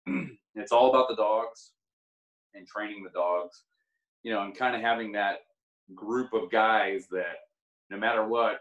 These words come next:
if they pick up the phone and call, "Hey, can I bring the dog over to work birds?" "Yes, come on over." You know, so there's always, anytime we go out and are doing something with our dogs, there's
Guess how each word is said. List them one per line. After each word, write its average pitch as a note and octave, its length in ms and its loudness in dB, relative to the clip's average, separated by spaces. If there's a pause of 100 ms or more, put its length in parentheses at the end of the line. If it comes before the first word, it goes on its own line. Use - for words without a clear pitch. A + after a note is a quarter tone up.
if F#2 200 -8
they A2 160 0
pick A#2 160 -4
up G#2+ 140 -2
the - 120 -12
phone G#2+ 300 0
and F2+ 100 -6
call, F#2+ 600 4 (420)
"Hey, A2 240 0
can G2+ 120 -8
I G2 60 -6
bring G#2+ 200 -6
the F#2 60 -12
dog G2 220 0
over F#2 220 -4
to F2+ 60 -2
work F#2 260 -2
birds?" - 580 -4
"Yes, - 460 -4 (340)
come F#2 140 -2
on F#2 160 2
over." F2 160 -2 (560)
You G#2 80 -2
know, E2+ 140 6
so F#2+ 260 6
there's G#2 160 2
always, B2 540 6 (340)
anytime C#3 400 6
we B2 140 2
go A#2+ 180 8
out A2+ 300 6 (260)
and G2 160 -8
are F#2 140 -6
doing G#2+ 260 -6
something G#2 300 -4
with G2 120 -6
our F#2 120 -2
dogs, F#2+ 360 2
there's F2+ 360 -10